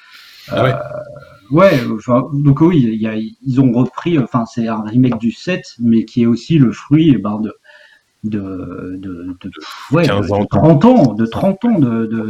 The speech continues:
Speaker 2: de F F, au final, quoi.
Speaker 1: De F F, ouais, c'est, c'est vrai que, d'accord. Euh, je sais pas si vous voulez, euh, peut-être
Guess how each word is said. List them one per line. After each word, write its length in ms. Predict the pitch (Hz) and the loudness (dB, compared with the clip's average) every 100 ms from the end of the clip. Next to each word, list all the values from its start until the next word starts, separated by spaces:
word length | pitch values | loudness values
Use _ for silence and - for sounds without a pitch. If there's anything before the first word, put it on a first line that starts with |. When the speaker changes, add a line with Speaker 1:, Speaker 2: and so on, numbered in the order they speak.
| 107 | -6
Speaker 2:
de 180 | 107 139 | -6 -4
F 120 | 254 226 | -4 -6
F, 100 | - | -8
au 140 | - | -16
final, 280 | - - - _ | -16 -16 -16 _
quoi. 120 | - _ - | -20 _ -16
Speaker 1:
De 140 | 78 | -14
F 160 | 85 - | -10 -10
F, 160 | - 80 | -10 -12
ouais, 160 | 71 73 | -14 -14
c'est, 160 | 76 | -14
c'est 160 | - 71 | -12 -10
vrai 160 | 73 | -10
que, 340 | 92 71 69 69 | -10 -14 -12 -14
d'accord. 280 | 76 - 71 - - - 87 | -14 -14 -12 -10 -8 -6 -4
Euh, 840 | 87 85 85 82 82 80 78 76 73 _ _ - | 0 0 -2 -8 -10 -10 -12 -14 -18 _ _ -10
je 120 | - | -8
sais 80 | - | -4
pas 80 | 110 | -4
si 120 | - | -6
vous 40 | 87 | -8
voulez, 240 | 87 87 | -8 -8
euh, 60 | 87 | -10
peut-être 240 | 92 | -12